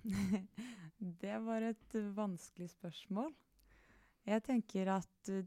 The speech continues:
den fysiske og den psykiske helsa vår henger jo veldig tett sammen. Det er jo litt sånn at, um, hodet og kroppen er jo ikke helt adskilt heller.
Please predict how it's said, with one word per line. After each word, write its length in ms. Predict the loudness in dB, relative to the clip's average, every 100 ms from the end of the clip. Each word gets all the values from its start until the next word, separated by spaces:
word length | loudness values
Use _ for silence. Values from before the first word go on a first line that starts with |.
| 0
den 360 | 0 2 2
fysiske 600 | 0 -2 -4 -4 -8 -2
og 120 | -2 0
den 140 | 0
psykiske 540 | -2 -4 -6 -6 -6 -4
helsa 320 | -4 -4 -2
vår 240 | 2 0 -2 -8 -4
henger 260 | -2 0 0
jo 120 | 0 0
veldig 300 | -2 -2 -6
tett 220 | -6 -4
sammen. 360 | -2 2 2 2 -2 -20 _ -20 -20 -18 -6
Det 120 | -2
er 120 | 2
jo 80 | 2
litt 220 | 0 -2
sånn 180 | -2 0
at, 240 | -2 _ 2
um, 380 | 2 2 0 -2 -4 -10 _ _ -20 -20 _ _ -4
hodet 300 | 0 2 2
og 60 | 4
kroppen 340 | 0 2 2
er 100 | 2
jo 60 | 0
ikke 160 | 0
helt 200 | -2 -2 -4
adskilt 480 | -4 -4 -2 0 2
heller. 260 | 2 2